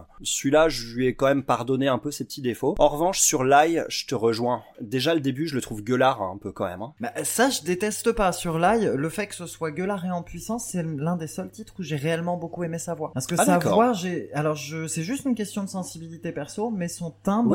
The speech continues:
Speaker 1: Oui.
Speaker 2: ne me parle pas.
Speaker 1: Ah, d'accord, ok. Bah, tu vois, pour le coup, je, en écoutant l'album, je me suis dit, Adam qui adore les, les voix féminines, je me suis dit que ça pourrait, ça pourrait, ça pourrait te plaire, et au final,
Speaker 2: Peut-être
Speaker 1: c'est
Speaker 2: qu'elle
Speaker 1: pas
Speaker 2: est trop
Speaker 1: forcément
Speaker 2: dans
Speaker 1: un terme
Speaker 2: les
Speaker 1: que
Speaker 2: aigus. Non, peut-être qu'elle est un peu trop dans
Speaker 1: Ouais.
Speaker 2: les aigus pour moi,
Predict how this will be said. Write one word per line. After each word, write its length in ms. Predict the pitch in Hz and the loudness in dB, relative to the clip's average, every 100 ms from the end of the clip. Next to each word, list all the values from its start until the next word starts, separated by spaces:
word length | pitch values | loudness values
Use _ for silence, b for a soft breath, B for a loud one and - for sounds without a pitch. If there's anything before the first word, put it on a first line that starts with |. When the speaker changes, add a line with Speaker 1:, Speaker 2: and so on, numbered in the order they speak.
| 165 | 4
Speaker 1:
Oui. 80 | |
Speaker 2:
ne 100 | 160 | 2
me 160 | 160 160 | 0 0
parle 360 | 175 190 202 190 | 0 0 0 0
pas. 240 | 170 - - | -6 -8 -4
Speaker 1:
Ah, 120 | 214 285 | -4 -2
d'accord, 380 | 320 165 143 | -4 2 2
ok. 120 | 131 107 92 | 2 -2 -6
Bah, 80 | - | -8
tu 100 | - | -2
vois, 120 | 175 | 0
pour 100 | 208 | 4
le 120 | 165 | 4
coup, 160 | 151 233 | 4 0
je, 280 | 175 135 135 | -2 0 2
en 160 | 127 139 | 4 2
écoutant 300 | 135 151 165 | 0 -2 2
l'album, 320 | 135 165 214 | 4 4 2
je 120 | 147 | -2
me 60 | 135 | -2
suis 180 | - | 0
dit, 200 | 143 208 | -2 2
Adam 280 | 180 127 165 | 2 4 2
qui 100 | 156 | 2
adore 320 | 123 135 160 | 2 2 2
les, 400 | 156 117 113 110 | 2 2 2 0
les 180 | 110 110 | -2 -4
voix 200 | 107 143 | 0 0
féminines, 580 | - 127 123 135 196 151 | -2 -4 -2 0 0 -4
je 100 | 104 | -4
me 60 | 104 | -8
suis 160 | - | -10
dit 160 | 131 175 | -16 -10
que 340 | 127 110 110 | -4 -2 -2
ça 200 | 107 107 | -4 -6
pourrait, 400 | - - 120 117 | -10 -4 2 2
ça 160 | 104 101 | 2 -6
pourrait, 680 | - 135 127 120 117 117 113 | -6 -2 2 2 2 0 -2
ça 140 | - | -6
pourrait 300 | - 123 131 | -8 -4 -4
te 120 | 127 | -4
plaire, 280 | - 131 233 | -4 0 2
et 80 | 165 | 2
au 80 | 120 | -2
final, 260 | - 185 | 2 2
Speaker 2:
Peut-être 140 | 208 302 | 4 2
Speaker 1:
c'est 80 | - | 4
Speaker 2:
qu'elle 80 | 247 | 4
Speaker 1:
pas 40 | |
Speaker 2:
est 40 | 208 | 6
trop 80 | - 240 | 4 6
Speaker 1:
forcément 120 | 254 233 | 6 6
Speaker 2:
dans 40 | |
Speaker 1:
un 20 | |
terme 120 | 214 202 | 4 2
Speaker 2:
les 240 | 196 190 | 0 0
Speaker 1:
que 200 | 127 233 | 0 -2
Speaker 2:
aigus. 100 | 120 | -2
Non, 180 | 185 196 | 0 2
peut-être 300 | 202 202 240 | 0 0 -2
qu'elle 120 | 220 | 0
est 40 | 180 | 0
un 80 | |
peu 120 | 180 196 | 0 -2
trop 200 | - 220 | 0 4
dans 60 | |
Speaker 1:
Ouais. 160 | 117 185 | 6 6
Speaker 2:
les 180 | 175 180 | 2 -6
aigus 260 | 160 185 180 | -6 -10 -6
pour 160 | 165 | -4
moi, 240 | 156 147 | -2 -4